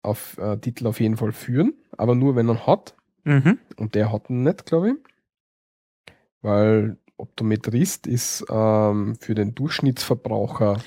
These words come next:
Speaker 2: Naja, es ist ein bisschen, ein bisschen, muss ein bisschen ausholen, ja.
Speaker 1: Okay, bitte hol
Speaker 2: Das
Speaker 1: aus.
Speaker 2: Urteil stößt ein bisschen von den Branchenvertretern, in dem Fall auf der Ärztekammer et cetera, auf großes Unverständnis, weil er hat als Optiker an der Universität von Cardiff in Großbritannien den Titel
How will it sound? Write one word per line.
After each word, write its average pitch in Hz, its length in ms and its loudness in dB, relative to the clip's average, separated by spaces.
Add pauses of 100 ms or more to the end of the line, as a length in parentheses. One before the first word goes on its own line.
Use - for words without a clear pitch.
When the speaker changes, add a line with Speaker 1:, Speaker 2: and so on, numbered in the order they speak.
(160)
Speaker 2:
Naja, 165 260 4 (300)
es 147 160 0
ist 165 120 2
ein 170 100 0
bisschen, 165 600 2
ein 156 160 -8
bisschen, 151 560 0
muss 147 140 -6
ein - 20 -16
bisschen 135 140 -2
ausholen, 147 340 2
ja. 143 160 2 (220)
Speaker 1:
Okay, - 220 -8 (120)
bitte 135 260 -2
hol 123 60 -10
Speaker 2:
Das 123 160 0
Speaker 1:
aus. 180 60 -4
Speaker 2:
Urteil 165 400 4
stößt 147 340 -2
ein 139 60 -6
bisschen 147 380 0 (320)
von 143 240 0
den 135 140 4
Branchenvertretern, 139 840 0
in 151 60 -6
dem 127 160 2
Fall 135 100 -2
auf 120 100 -2
der 127 140 -2
Ärztekammer 143 520 -4
et 131 80 -4
cetera, 143 300 -2
auf 147 100 -6
großes 139 260 -4
Unverständnis, 151 800 2 (320)
weil 135 240 2
er 139 220 2
hat - 340 -2 (120)
als 135 440 0
Optiker 165 640 -2
an 147 140 0
der 143 120 2
Universität 139 460 2
von 139 140 -4
Cardiff 143 460 -4
in 160 60 0
Großbritannien 139 800 0
den 151 160 2
Titel 151 320 0